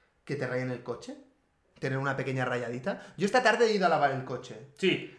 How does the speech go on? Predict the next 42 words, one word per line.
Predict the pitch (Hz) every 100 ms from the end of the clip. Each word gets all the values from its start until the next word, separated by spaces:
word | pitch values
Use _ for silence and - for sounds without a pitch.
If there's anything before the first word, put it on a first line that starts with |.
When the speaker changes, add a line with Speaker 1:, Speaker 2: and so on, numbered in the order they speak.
| _
Speaker 1:
Y | 160
he | 190
visto | 226 233
que | 214
en |
la | 175 151
puerta | 220 226
hay | 202
una | 185
marca. | 151 127 127 117 - _ _ _ _ -
Y | 160
realmente | 160 208 220 240 254
no | 247 202
sé | 233 208 185
si | 202
ha | 190
sido | 175 143 135
que |
con | 139 139
la | 131
Karcher | 175 175 147 131
le | 160
he |
dado | 180 151
de | 143
muy | 147
cerca, | 147 170 - 254
con | 135
la |
manguera | 131 131 135
le | 127
he | 151
dado | 165
muy | 156
cerca | 170 147
y | 127
por | 135
eso | 170
ha |
saltado | 190 156 147
la | 135
pintura, | 131 131 202 254 -